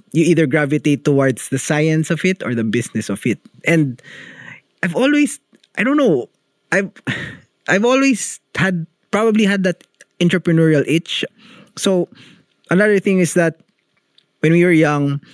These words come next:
my parents put all six of us into Taekwondo. Thankfully, we're all black belters. And then,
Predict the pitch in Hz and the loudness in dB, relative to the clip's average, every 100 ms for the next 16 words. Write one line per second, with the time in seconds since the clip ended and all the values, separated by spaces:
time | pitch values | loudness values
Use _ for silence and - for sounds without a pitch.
0 | - _ 156 147 165 160 160 156 147 - | -20 _ -2 0 0 2 2 0 -4 -2
1 | 160 147 _ _ _ - 165 160 160 - | -2 -2 _ _ _ 0 2 2 -2 -2
2 | 156 131 147 131 - 160 143 143 139 135 | -2 0 0 -2 -4 0 2 2 0 2
3 | 139 123 131 131 156 - _ - - - | -2 0 0 2 0 -2 _ -20 -20 -20
4 | _ _ _ _ - 160 180 170 156 135 | _ _ _ _ -4 -2 2 4 4 4
5 | 156 143 143 143 135 123 131 143 - - | 2 2 -2 0 0 2 -2 -2 -6 -10
6 | - _ - - _ - 147 151 147 160 | -12 _ -20 -20 _ -2 2 4 4 2
7 | 160 156 | 2 0